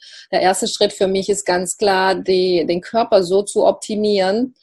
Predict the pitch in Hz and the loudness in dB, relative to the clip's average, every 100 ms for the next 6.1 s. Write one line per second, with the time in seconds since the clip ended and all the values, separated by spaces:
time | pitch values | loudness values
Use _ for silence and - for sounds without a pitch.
0 | - - _ 175 175 190 196 190 185 185 | -20 -20 _ -4 -2 -2 -4 0 -2 -2
1 | - - - 190 180 180 180 208 254 240 | -6 -10 -4 -4 -2 -2 2 4 4 4
2 | 175 175 180 - 180 - 156 160 - 202 | 2 0 -2 -6 -6 0 0 0 -4 -6
3 | 233 _ _ _ _ _ - - 180 180 | -6 _ _ _ _ _ -10 -6 -2 0
4 | 185 165 175 175 175 170 175 170 - 160 | 2 2 2 0 -2 0 0 0 -6 -10
5 | - - - - - 170 175 185 180 180 | -12 -16 -16 -14 -10 -10 -8 -4 -2 -4